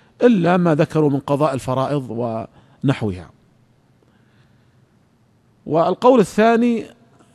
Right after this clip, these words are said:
أنه يشرع فعل ذوات الأسباب في أوقات النهي، ويعني هذا القول هو رواية عند الحنابلة، اختار جمع من المحققين من أهل العلم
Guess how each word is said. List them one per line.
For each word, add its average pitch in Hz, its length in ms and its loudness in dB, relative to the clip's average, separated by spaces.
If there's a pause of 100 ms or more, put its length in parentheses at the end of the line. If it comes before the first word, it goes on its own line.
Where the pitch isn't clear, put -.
(200)
أنه 165 280 2
يشرع 175 300 2
فعل 160 320 0
ذوات 170 320 2
الأسباب 160 600 0 (500)
في 151 140 -2
أوقات 143 360 0
النهي، 131 440 -4 (1200)
ويعني 156 880 -4
هذا 160 240 -2
القول 156 380 0
هو 165 140 0
رواية 151 340 4
عند 139 180 -4
الحنابلة، 127 680 -4 (1700)
اختار 175 280 -2
جمع 156 180 -2
من 147 60 -2
المحققين 139 400 -6
من 131 60 -4
أهل 123 100 -4
العلم 139 340 -4